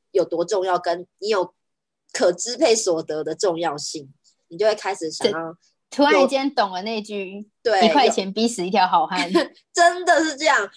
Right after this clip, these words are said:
Speaker 1: 然后你就会开始在你有钱的时候，你会想要省下一面，以后你知道，呃，没有钱的时候
Speaker 2: 对。
Speaker 1: 去度过那段时间。
Speaker 2: 就是未雨绸缪，你这，所以其-，其实，但是这是，这是很亚洲人的概念吧，就是未雨绸缪这件事情。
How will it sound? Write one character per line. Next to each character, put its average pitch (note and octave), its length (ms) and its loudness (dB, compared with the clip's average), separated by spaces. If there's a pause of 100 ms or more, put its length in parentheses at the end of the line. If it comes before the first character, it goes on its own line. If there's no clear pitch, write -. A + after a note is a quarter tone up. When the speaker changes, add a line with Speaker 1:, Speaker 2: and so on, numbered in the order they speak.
(120)
Speaker 1:
然 C4 160 4
后 D#4 320 2
你 G#3 60 -12
就 C4 100 4
会 C#4+ 100 4
开 C#4 160 0
始 A3 100 -4
在 A#3+ 180 2
你 F3+ 200 -12
有 D#3 280 -4
钱 D#3+ 240 -6
的 F3+ 100 -8
时 - 160 -8
候， G3+ 80 -4
你 D3+ 140 -14
会 G3 160 -6
想 D3 180 -14
要 E3+ 80 -8
省 C#3 220 -12
下 C#3+ 260 -8
一 D#3 200 -18
面， D#3+ 280 -14
以 C3+ 140 -20
后 E3+ 280 -4 (760)
你 C#3+ 100 -20
知 D#3+ 80 -6
道， D3+ 300 -4 (100)
呃， C3+ 340 -14
没 F3+ 80 -6
有 E3 100 -6
钱 B2+ 220 -14
的 B2 80 -20
时 G#3+ 60 -2
候 G3+ 60 2
Speaker 2:
对。 F3+ 200 -2 (320)
Speaker 1:
去 - 160 -10
度 F4+ 180 -6
过 - 160 -4
那 F4 60 2
段 - 20 2
时 G4+ 80 4
间。 - 0 -
Speaker 2:
就 F#4+ 80 6
是 - 0 -
未 D4 260 4
雨 G#3 60 -6
绸 F3+ 380 -8
缪， E3+ 400 -8
你 G#3+ 180 -4
这， D4+ 100 -2 (140)
所 G#4+ 160 -2 (180)
以 C#4+ 60 -6
其-， A#3+ 160 0
其 D4 240 -2
实， A4 60 0 (160)
但 A4 120 0
是 G4+ 140 -2
这 G4+ 180 2
是， F#4 360 -6
这 F4+ 120 -8
是 E4+ 160 0
很 F#3 460 -10
亚 E3 180 -2
洲 A3 200 -2
人 F3 180 -6
的 D3 80 -12
概 E3 220 -2
念 D#3 260 -12
吧， - 80 -14 (220)
就 G#3+ 120 -2
是 A3 80 4
未 A3 220 4
雨 D3 80 2
绸 - 180 -2
缪 C#3+ 200 -6
这 D#3+ 60 -10
件 D#3 260 -4
事 - 160 -6
情。 - 180 -10